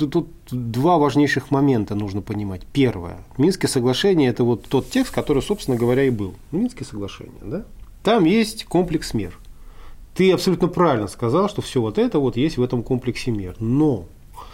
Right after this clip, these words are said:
дело заключается в том, что Минские соглашения, по сути с-, э, своей, представляют дорожную карту, которая начинается в, в феврале-марте две тысячи пятнадцатого года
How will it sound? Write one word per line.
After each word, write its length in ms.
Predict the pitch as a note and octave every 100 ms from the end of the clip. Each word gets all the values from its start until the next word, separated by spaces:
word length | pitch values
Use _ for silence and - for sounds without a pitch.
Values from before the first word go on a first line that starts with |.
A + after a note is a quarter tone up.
| - - - - -
дело 140 | B2
заключается 500 | B2+ C3 - C#3+ C3+
в 40 | C3+
том, 180 | - F#2+
что 160 | -
Минские 340 | B2+ E3 E3 B2
соглашения, 500 | B2+ C3 C#3+ A3 D#3
по 140 | B2
сути 240 | - A#2+
с-, 140 | A2 -
э, 320 | B2+ B2+ A#2
своей, 320 | - B2 A#2
представляют 480 | A2 - B2+ F#3+ D#3+
дорожную 560 | A#2+ C#3+ F3+ C#3+ E3 E3
карту, 520 | - A#2 G2+ - - - - - - - - - -
которая 480 | - C#3 D#3+ C#3 A#2
начинается 920 | A2 B2 C#3 C#3 B2+ G#2+ - - G2 F#2 -
в, 460 | A#2+ A2 G#2+ G#2+
в 40 | G2 -
феврале-марте 800 | C3+ C3+ C#3 C3+ C3 A#2+ G2+ G#2 -
две 120 | C3
тысячи 360 | B2 B2+ - -
пятнадцатого 640 | B2+ - B2 A2 - D#3+
года 320 | A3+ C#4+ C4+